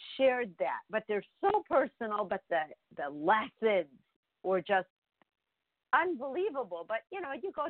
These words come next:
topic to topic, and, like, when I read, or when I first started writing, I used to wonder who would read all this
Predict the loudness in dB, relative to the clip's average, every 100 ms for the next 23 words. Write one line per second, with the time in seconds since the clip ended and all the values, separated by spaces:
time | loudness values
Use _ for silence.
0 | 2 2 2 -6 -14 -4 -2 -2 -6 -10
1 | -8 -6 -6 -8 _ _ _ -2 0 2
2 | 2 0 -4 -2 0 0 0 -4 -12 -8
3 | -6 -4 -4 -6 -6 -8 0 0 0 -4
4 | 0 2 2 -2 -4 -6 -6 -8 -4 -2
5 | 0 -2 -2 -2 0 0 0 -2 2 4
6 | 4 2 -4